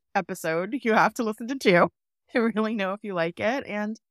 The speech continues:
yeah, I would say that podcasts have definitely made a positive impact, and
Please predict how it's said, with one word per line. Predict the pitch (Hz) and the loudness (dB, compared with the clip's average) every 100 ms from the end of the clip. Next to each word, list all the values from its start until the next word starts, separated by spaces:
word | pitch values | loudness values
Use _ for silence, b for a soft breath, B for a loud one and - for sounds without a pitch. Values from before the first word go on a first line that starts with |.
| _ _ _ | _ _ _
yeah, | - 262 415 | -4 0 2
I | 196 | 2
would | 254 302 254 | 2 -2 -6
say | 302 294 | -6 -4
that | 285 285 | -6 -8
podcasts | - 277 240 294 294 - | -6 -8 -8 -10 -10 -10
have | 262 | -12
definitely | 233 233 - 294 190 | -6 -8 -6 -10 -8
made | 170 156 151 - | -8 -8 -10 -16
a | |
positive | - - 160 156 151 143 | -16 -10 -8 -6 -8 -8
impact, | 143 - 147 143 - | -10 -10 -8 -8 -8
and | 160 156 156 160 | -12 -10 -10 -10